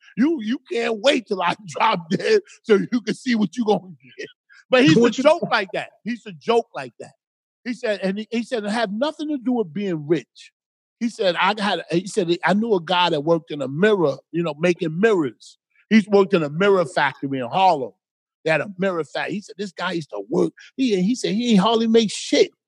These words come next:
Speaker 1: But he was one of them, he didn't call him a coon. He one of them people that really be up in the white man ass to make these mirrors and hardly get paid. Now, we talking about in the forties, thirties, fifties. So he said that he would put away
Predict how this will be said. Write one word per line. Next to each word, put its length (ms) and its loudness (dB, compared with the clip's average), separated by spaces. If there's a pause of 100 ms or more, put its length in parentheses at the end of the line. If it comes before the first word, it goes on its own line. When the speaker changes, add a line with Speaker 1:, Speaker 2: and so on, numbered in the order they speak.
(200)
Speaker 1:
But 120 4
he 100 6
was 80 6
one 220 4
of 80 0
them, 280 4 (120)
he 200 -10
didn't 220 8
call 200 6
him 120 2
a 60 -2
coon. 540 2 (240)
He 120 4
one 140 2
of 60 0
them 140 2
people 300 -2
that 200 -2
really 260 -2
be 200 -2
up 180 4
in 100 0
the 40 0
white 300 2
man 180 2
ass 400 0
to 100 2
make 260 4
these 200 -12
mirrors 640 -6 (280)
and 160 -2
hardly 360 2
get 240 -2
paid. 180 -2
Now, 100 0
we 120 -2
talking 240 2
about 160 -2
in 80 -6
the 80 -14
forties, 720 -2 (260)
thirties, 400 -4 (140)
fifties. 320 -8 (840)
So 380 2 (600)
he 140 0
said 440 -4
that 180 -4
he 240 4
would 260 2
put 200 -8
away 520 0